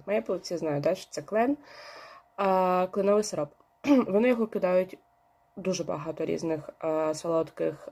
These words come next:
а, виробів, і він дійсно добрий. В них є печиво з maple syrup,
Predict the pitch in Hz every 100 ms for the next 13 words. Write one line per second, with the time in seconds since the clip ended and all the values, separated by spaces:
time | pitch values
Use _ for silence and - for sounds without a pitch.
0 | - 160 156 156 156 - 226 277 262 262
1 | - - 190 180 175 180 170 170 - 160
2 | 151 147 147 165 185 185 - 170 151 151
3 | - 202 247 - 247 226 226 226 220 -
4 | 220 208 196